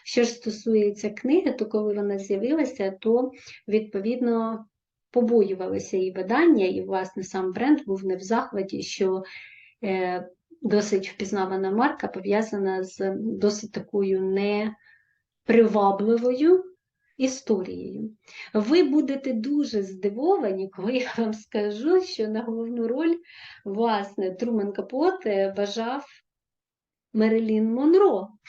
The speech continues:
Ви роздивляєтесь фотографії, посміхайтеся, які дива сьогодні робить, е, Photoshop. І, власне,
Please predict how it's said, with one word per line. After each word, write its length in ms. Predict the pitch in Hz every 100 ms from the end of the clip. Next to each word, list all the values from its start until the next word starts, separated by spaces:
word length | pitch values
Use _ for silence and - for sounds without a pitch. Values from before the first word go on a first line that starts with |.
| - - 226
Ви 400 | 240 220 247 247
роздивляєтесь 800 | 247 233 226 226 220 214 214 220
фотографії, 840 | - 220 214 233 240 320 - 233 226
посміхайтеся, 1080 | 226 220 233 220 220 269 294 226 220 220 220 - - - -
які 280 | 233 233
дива 360 | 220 214 220 220
сьогодні 500 | 220 208 214 208 202
робить, 520 | 214 208 190 190 185 - - - _
е, 220 | 214 202 202
Photoshop. 880 | - 220 - 214 - 302 370 - -
І, 400 | - 233 226 226 226 302 _ _
власне, 920 | 247 214 226 233 233 - 220 214 214